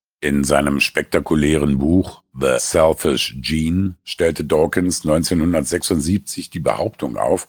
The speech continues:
dass nicht wir die Gene benutzen, um Informationen zu speichern, sondern dass die Gene uns benutzen, um sich selbst zu reproduzieren. Das erklärt zum Beispiel die Tatsache, dass Tiere sich ohne zu zögern selbst opfern, um ihre Nachkommen zu schützen.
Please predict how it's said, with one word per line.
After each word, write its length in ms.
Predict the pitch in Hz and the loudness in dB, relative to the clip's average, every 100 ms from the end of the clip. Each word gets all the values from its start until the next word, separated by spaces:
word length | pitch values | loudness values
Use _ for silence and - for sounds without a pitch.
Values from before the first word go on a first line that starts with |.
| _ | _
dass 180 | 76 - | -4 -2
nicht 340 | 92 80 64 | -2 -4 -6
wir 220 | 76 123 | -2 0
die 180 | 107 76 | 0 -2
Gene 300 | 65 104 127 | 0 0 2
benutzen, 540 | 64 62 58 - 69 64 | 0 -4 -6 -8 -8 -10
um 160 | 62 | -8
Informationen 800 | 64 67 69 62 - 71 67 71 | -8 -4 -4 -4 -2 -2 -2 -4
zu 120 | - | -6
speichern, 680 | - - 69 73 - 104 107 _ _ _ _ _ | -10 -6 -4 -2 -2 -2 -2 _ _ _ _ _
sondern 400 | - 92 104 107 | -4 2 2 2
dass 180 | 101 - | 0 -2
die 160 | 92 76 | -6 -4
Gene 360 | 85 92 90 - | -2 -2 -2 0
uns 320 | 117 131 - | 0 0 -2
benutzen, 580 | - 65 58 - - 53 | -8 -6 -6 -6 -10 -12
um 160 | 55 60 | -14 -6
sich 200 | 71 - | -4 -2
selbst 380 | 76 76 - | -2 -2 -6
zu 120 | - 71 | -6 -2
reproduzieren. 880 | 73 - 71 73 - 101 82 52 50 _ _ _ _ _ _ - | -4 -2 -4 -4 -4 -2 -2 -4 -12 _ _ _ _ _ _ -2
Das 380 | 60 - - - | 0 0 -6 -10
erklärt 360 | 92 104 104 | -4 -2 0
zum 120 | - 101 | 0 0
Beispiel 320 | 92 - 95 | 0 -2 -6
die 140 | 78 | -6
Tatsache, 580 | - 76 78 - 101 90 | -4 -2 -2 -2 -4 -4
dass 220 | 78 - | -6 -8
Tiere 360 | - 110 98 92 | -2 0 0 -2
sich 280 | 90 87 - | -4 -6 -2
ohne 280 | 87 101 | 2 2
zu 160 | 92 78 | 0 -6
zögern 420 | - 92 87 87 | -2 0 0 0
selbst 360 | 76 82 - - | 0 0 -2 -4
opfern, 500 | 98 - - 55 50 | -6 -2 -4 -4 -6
um 220 | - 62 | -12 -10
ihre 180 | 58 65 | -6 -2
Nachkommen 560 | 76 76 - 53 50 | -2 -2 -4 -10 -10
zu 160 | 50 - | -12 -10
schützen. 420 | - - - - | -10 -10 -12 -14